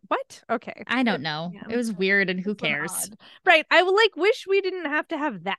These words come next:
Speaker 1: moment. I mean, sure, whatever, deal with him in some short way, but I would have appreciated more time spent.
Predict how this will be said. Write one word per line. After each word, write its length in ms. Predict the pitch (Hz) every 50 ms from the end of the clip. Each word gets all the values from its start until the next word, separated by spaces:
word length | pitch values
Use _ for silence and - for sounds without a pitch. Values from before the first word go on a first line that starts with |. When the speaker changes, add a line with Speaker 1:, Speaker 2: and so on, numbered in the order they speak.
| _ -
Speaker 1:
moment. 480 | - 285 311 330 339 339 359 370 359 -
I 60 | -
mean, 260 | 294 320 320 311 302 -
sure, 300 | 226 - - - 311 277 240
whatever, 340 | 226 240 240 226 208 214 202
deal 260 | 170 190 180 190 185
with 160 | 214 226 -
him 180 | 262 254 226 226
in 140 | 208 202 208
some 360 | - - 196 202 202 208 214
short 280 | 220 - 294 269 262 -
way, 180 | 269 269 285 277
but 160 | 233 247 214
I 80 | 202
would 160 | 208 226 233 233
have 160 | 262 277 254
appreciated 480 | 294 254 - 254 247 - - 208 196 185
more 200 | 190 190 190 196
time 300 | - - 202 190 190 196
spent. 380 | 185 - - 196 185 185 -